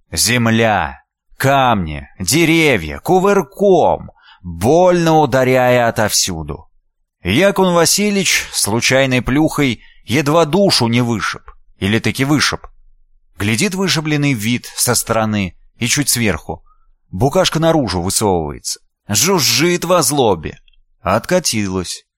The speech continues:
На задние лапки встала. Медведище. Грязно-белый, косматый, страшный, на неё. Вот-вот задавит.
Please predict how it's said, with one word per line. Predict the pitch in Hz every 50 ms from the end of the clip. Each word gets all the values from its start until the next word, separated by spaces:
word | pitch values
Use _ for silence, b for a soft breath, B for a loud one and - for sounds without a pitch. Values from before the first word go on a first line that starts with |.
| _ _ _ _ _ _ _
На | 90 95 110
задние | 107 104 117 110 104 113 117 120
лапки | 120 117 95 - - - 82
встала. | - - - - 90 80 73 78 - - _ _ _ _ _ _ _ _ _ _ _ _ _ _ _ _
Медведище. | - 95 107 120 131 139 120 123 127 139 135 120 95 82 85 78 - - - - - - _ _ _
Грязно-белый, | - 92 90 135 131 139 156 160 156 147 135 - 107 127 143 135 110 92 90 123 131 139 131 117 107 95 90 82 80
косматый, | - - 131 135 127 - - - 143 151 156 156 151 143 135 120 101 - - - 73 73 - _
страшный, | - - - - 143 156 180 185 170 151 123 - - - 90 80 73 - - _ _
на | 101 107 117 120 143 156 156
неё. | 151 147 147 147 139 110 87 98 87 76 - - - _ _ _ B B B B B B
Вот-вот | 90 95 123 165 190 190 - 160 180 202 196 190 170 -
задавит. | - 151 156 135 151 151 127 107 90 78 76 73 - - - -